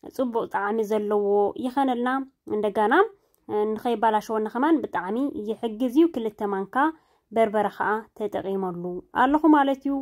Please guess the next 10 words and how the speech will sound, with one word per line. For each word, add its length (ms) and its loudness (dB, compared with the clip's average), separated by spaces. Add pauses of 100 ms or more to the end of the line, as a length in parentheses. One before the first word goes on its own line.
(100)
እንደገና 440 -2 (520)
በርበረ 480 0
ጸሊም 400 -2
ከዓ 180 4 (400)
ሓደ 300 -6
ማንካ 260 -8
እየ 180 -6
ተጠቒመ 400 -6 (240)
ዘለኹ። 380 2 (640)
በታ 140 -6